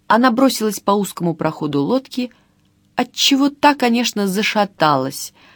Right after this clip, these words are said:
к молодым массеям и с волнением прижала их к своей груди, заливаясь горькими слезами. Ей неохотно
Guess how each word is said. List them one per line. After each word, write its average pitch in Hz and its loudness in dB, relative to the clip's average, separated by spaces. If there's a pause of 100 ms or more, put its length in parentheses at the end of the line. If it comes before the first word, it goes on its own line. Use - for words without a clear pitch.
(260)
к - -4
молодым 202 4
массеям 202 2
и 226 0 (140)
с - -8
волнением 240 4
прижала 202 0
их 202 -4 (140)
к - -12
своей 180 0
груди, 156 -2 (560)
заливаясь 196 0
горькими 180 -2
слезами. 143 -8 (840)
Ей 233 4 (720)
неохотно 240 0